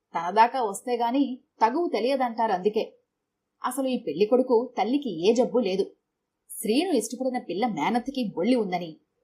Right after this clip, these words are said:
ఆ సంబంధం వద్దని మంకుపట్టు పట్టిన నీకు, సుబ్బలక్ష్మికి బుద్ధి చెప్పడానికే మేమంతా ఈ నాటకం ఆడాం," అన్న భర్త మాటతో, "మీరన్నది నిజమేనా?" అంది ఆశ్చర్యంగా.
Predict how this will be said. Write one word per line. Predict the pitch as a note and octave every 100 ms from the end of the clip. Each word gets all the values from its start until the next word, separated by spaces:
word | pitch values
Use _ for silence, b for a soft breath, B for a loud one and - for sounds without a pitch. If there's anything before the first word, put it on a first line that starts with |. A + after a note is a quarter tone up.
| _ -
ఆ | C4+
సంబంధం | C#4 G3+ B3+ E4 C4+
వద్దని | D#3 E3+ A3 F3+ - _ _
మంకుపట్టు | F3+ F#3 A3+ D#4 D4
పట్టిన | C#4 B3+ G3+
నీకు, | D#3 F#3 F#4 D4 _ _ _ _
సుబ్బలక్ష్మికి | - G3+ D#4 - - G3+ G3 D#3+ _ _ _ F3
బుద్ధి | F3+ F3 C4
చెప్పడానికే | B3+ A#3 A3 G3 F3+ _ _ _
మేమంతా | F#3+ F#3 D3 G#3
ఈ | B3+
నాటకం | F#3+ G#3 C#4 A3
ఆడాం," | F#3+ F#3+ - _
అన్న | G#3 A#3
భర్త | F#3 - - C#4
మాటతో, | G3 D3 G#3 G#3+ E4 - _ _ _ _ _ _ _ _ _
"మీరన్నది | G3 F3 D3+ A3 B3+
నిజమేనా?" | F3 A#3 C4+ A#3+ F#4+ - _ -
అంది | C#4+ A3 C#4
ఆశ్చర్యంగా. | A3+ A3+ - A3+ G3 F#3 E3+